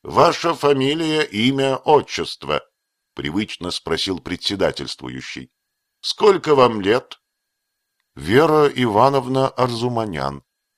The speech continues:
двадцать три года", — коротко ответила свидетельница. "Подсудимый Арзуманян, ваш муж?" "Да".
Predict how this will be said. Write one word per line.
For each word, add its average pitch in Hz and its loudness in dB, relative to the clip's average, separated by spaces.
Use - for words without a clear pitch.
двадцать 131 0
три 131 -2
года", — 80 -4
коротко 80 -2
ответила 76 -6
свидетельница. 67 -8
"Подсудимый 165 0
Арзуманян, 147 0
ваш 113 0
муж?" 175 -6
"Да". 90 0